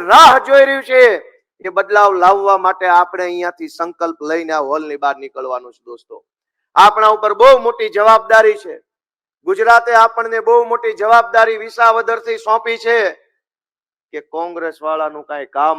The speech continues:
નથી, હવે તો આ હાવણા વાળા જ હરખું કરશે, એવી જવાબદારી આપણને ગુજરાતની જનતાએ સોંપી છે. મિત્રો, વિસાવદરની ચૂંટણીમાં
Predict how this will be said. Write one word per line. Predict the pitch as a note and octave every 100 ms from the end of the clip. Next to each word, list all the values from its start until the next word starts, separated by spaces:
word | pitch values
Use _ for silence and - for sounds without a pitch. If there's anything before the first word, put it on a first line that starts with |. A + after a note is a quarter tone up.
| D3+
નથી, | D#3 D#3+ D3
હવે | C3+ D3
તો | D3 C#3
આ | A#2 -
હાવણા | E3 E3+ E3 D#3
વાળા | D3+ D#3 C3+
જ | C#3
હરખું | D#3+ D#3 C#3
કરશે, | C#3 C#3 - C3 A#2 _ _ _ _ _ _ -
એવી | D#3+ D#3+ D3+
જવાબદારી | D3 E3 D#3+ D#3 D#3 D#3 D3
આપણને | D3 D#3 D3 C#3
ગુજરાતની | D3 D3+ D#3 D3+ C#3+ A#2+
જનતાએ | C3 C#3+ D#3 C#3+
સોંપી | - C3+ C#3 C#3+
છે. | B2 A#2 _ _ _ _ _ _ _ _ D#3+
મિત્રો, | F3+ G3+ G3
વિસાવદરની | G3+ G#3 G3+ G3+ G3+ G3 G3+
ચૂંટણીમાં | F#3+ G3+ G#3 G#3 G#3 G3+